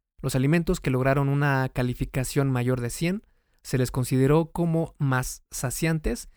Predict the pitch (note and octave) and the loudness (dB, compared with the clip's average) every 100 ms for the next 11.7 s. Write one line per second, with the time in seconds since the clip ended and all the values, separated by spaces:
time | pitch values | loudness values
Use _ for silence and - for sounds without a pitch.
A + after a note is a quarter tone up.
0 | _ _ G#3 G3+ - E3 D#3+ E3+ E3 D#3 | _ _ 0 0 2 0 2 2 2 2
1 | D#3 E3+ D#3 D3 D#3+ D3+ D#3 D3 B2+ - | 2 2 0 0 0 -2 -4 -2 -2 -2
2 | B2 B2+ B2 B2 B2 C#3 D#3 E3+ A#2 A#2 | -4 -2 -2 -2 -4 -4 -2 0 -2 -4
3 | - - - B2+ - G#3 - - - _ | -8 -14 -10 -6 -4 -4 -4 -10 -18 _
4 | _ _ _ _ _ - E3+ F#3+ C#3+ C3 | _ _ _ _ _ -8 -2 0 2 2
5 | D3 - C3+ - E3+ E3 D#3 C#3 - B2+ | 0 -2 -4 2 4 4 2 0 0 0
6 | C3+ C3 B2+ B2 - _ - B2+ B2+ C3 | 2 2 0 -4 -8 _ -6 -2 0 0
7 | C3 C3 - A#2+ A#2 A#2 A#2+ B2 - B2 | -2 -4 -4 -4 -4 -4 -4 -6 -6 -6
8 | - D#3+ D#3 D3+ D3+ - - - C3 B2 | -2 0 0 -2 -4 -12 -14 -14 -8 -6
9 | A#2+ A#2+ - B2+ - - C#3+ C#3 C3+ - | -6 -6 -8 -10 -6 0 2 2 0 -2
10 | A#2+ A#2 C3 C#3+ C#3+ C3 C3 C#3+ B2+ A#2+ | -8 -8 -4 -2 0 0 -2 -6 -8 -8
11 | B2+ D3 - C#3+ C3+ C3+ | -4 -4 -2 -2 -2 -6